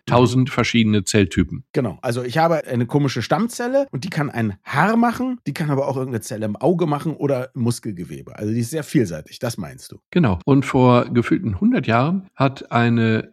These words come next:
Speaker 1: spätere Nobelpreisträgerin, Frau Nüsslein-Vollhardt, uns in einem Biologiekurs erklärt, wie diese Zellen wissen, wo oben und unten ist. Denn es ist ja relativ wichtig, dass die <laughs> Gehirnzellen auf der einen Seite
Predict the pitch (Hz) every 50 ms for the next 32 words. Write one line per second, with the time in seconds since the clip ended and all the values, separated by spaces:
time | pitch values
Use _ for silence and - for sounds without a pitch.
0 | - 175 139 - - - 139 143 139 120 117 113 113 - - - - 107 95 107
1 | 127 - - 131 117 - - 113 101 107 101 - 107 98 113 139 - - 117 107
2 | 107 101 - - 185 160 110 87 92 110 139 160 - - - 113 127 123 - -
3 | _ - 113 110 - - 104 104 101 87 107 117 110 101 90 110 190 208 - 143
4 | 131 131 131 131 - - - 110 104 - 110 113 110 113 110 113 - _ _ _
5 | _ _ - - 98 95 107 117 127 135 139 - 110 101 113 123 110 110 117 110
6 | 107 - - - 117 120 123 127 127 123 101 120 127 - - 135 120 113 120 -
7 | 117 113 120 117 113 - 135 185 190 - 113 104 95 98 - - 104 113 117 -
8 | 160 139 - 113 104 113 131 156 143 - 123 - - 92 90 - - 104 120 -
9 | - - - - - 123 101 113 101 90 117 147 151 - - - 135 120 110 117
10 | - - 107 101 - - - 117 127 143 143 117 120 113 117 120 120 131 123 123
11 | 123 127 -